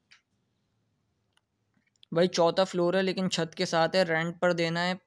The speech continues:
नाज़माबाद नंबर पाँच पर है, फ़ाइव सी का एरिया है। ये एक स्टोर दिया हुआ है इसमें,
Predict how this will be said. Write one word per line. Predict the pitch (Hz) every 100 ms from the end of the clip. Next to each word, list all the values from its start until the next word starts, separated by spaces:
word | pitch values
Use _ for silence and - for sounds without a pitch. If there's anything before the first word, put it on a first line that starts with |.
| - 165
नाज़माबाद | 156 156 170 170 170
नंबर | 165 165 165 165
पाँच | 160 160 -
पर | 170 170
है, | 190 - _ _ _ _ _ _ _ _ _ _ -
फ़ाइव | 165 170 180
सी | - - 190 185
का | 180 165
एरिया | 151 151 147
है। | 151 - _ _ _ _ _ _ _ _ _ _ _ _ _ _ _ _ _ _ _
ये | 170 165
एक | 160
स्टोर | 165 - 170 175
दिया | 175 170
हुआ | 175
है |
इसमें, | 175 - 180